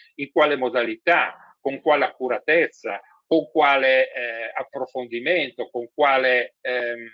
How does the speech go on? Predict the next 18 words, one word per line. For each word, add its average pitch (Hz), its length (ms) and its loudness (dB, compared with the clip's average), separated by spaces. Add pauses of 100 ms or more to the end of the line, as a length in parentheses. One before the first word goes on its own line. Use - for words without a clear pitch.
(140)
specificità, - 1000 -4 (760)
e 151 100 0
magari 190 480 4
anche 170 720 0
essere 156 380 -2
in 208 80 -8
grado 160 400 2
di 143 380 0
offrire 165 880 0 (180)
migliorati-, 143 840 -2
ehm, 127 440 2
aspetti 165 500 -4
migliorativi 135 720 -6
della 113 280 -6
qualità 117 600 -4
della 113 400 -8
gestione 120 360 -16
informativa. - 840 -18